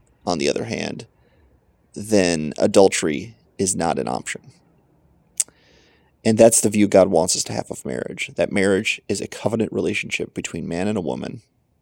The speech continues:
man and a woman, not man and a man, not woman and a woman, man and a woman,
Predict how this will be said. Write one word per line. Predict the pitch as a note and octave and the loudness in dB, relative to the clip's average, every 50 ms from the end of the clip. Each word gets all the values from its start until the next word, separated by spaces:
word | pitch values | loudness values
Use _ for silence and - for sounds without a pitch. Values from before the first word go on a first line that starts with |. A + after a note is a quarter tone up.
| _ _ _ _ _ _ _ - | _ _ _ _ _ _ _ -20
man | D#3+ C#3+ - - A2+ A2+ A#2 | -14 -8 -6 -4 -2 2 4
and | A#2 B2 | 4 6
a | B2 | 6
woman, | A2+ G#2 D2+ D2+ C2+ F2 A2+ A2 - _ _ _ _ _ _ _ _ | 6 4 4 2 0 -2 -4 -6 -10 _ _ _ _ _ _ _ _
not | - D2+ D2 - | -6 -6 -4 -4
man | D2+ E2 D#2+ | -2 -2 -2
and | G2 G2+ A2+ | -2 -2 0
a | |
man, | A#2+ A2+ E2+ F#2 F#2 - | 0 0 0 0 -2 -2
not | - D2 - | -2 -2 0
woman | D#2 G2+ G2 G#2+ | 0 0 0 0
and | A2+ A#2+ | 0 0
a | A#2 | 0
woman, | F2+ C#2+ E2+ F2 A2 - _ - - - - - - - _ _ - | -2 -2 -4 -6 -8 -10 _ -20 -20 -20 -20 -20 -20 -20 _ _ -12
man | - F#2+ F#2 G2 G2+ A#2 B2 C3+ | -6 0 2 6 6 6 6 6
and | C#3+ C#3+ | 6 4
a | B2+ | 2
woman, | G2+ D2 B1 B1 C2+ A#1+ C#2 - - A#2 | 2 0 -2 -4 -4 -4 -6 -8 -8 -12